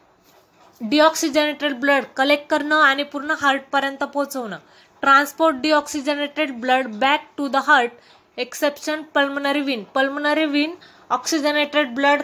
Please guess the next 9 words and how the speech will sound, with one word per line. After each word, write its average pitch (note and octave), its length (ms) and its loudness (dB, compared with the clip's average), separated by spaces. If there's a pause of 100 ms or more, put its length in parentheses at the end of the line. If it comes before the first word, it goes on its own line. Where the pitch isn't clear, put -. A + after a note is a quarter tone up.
carry C4 240 2
करते. A#3 480 -4 (2500)
जे, D4 220 6 (380)
अ, A3+ 380 4 (420)
lungs, C#4 520 0 (220)
lungs C#4+ 380 2
करणं, D4+ 300 -2
oxygenated D4 840 -4
blood, C4+ 280 0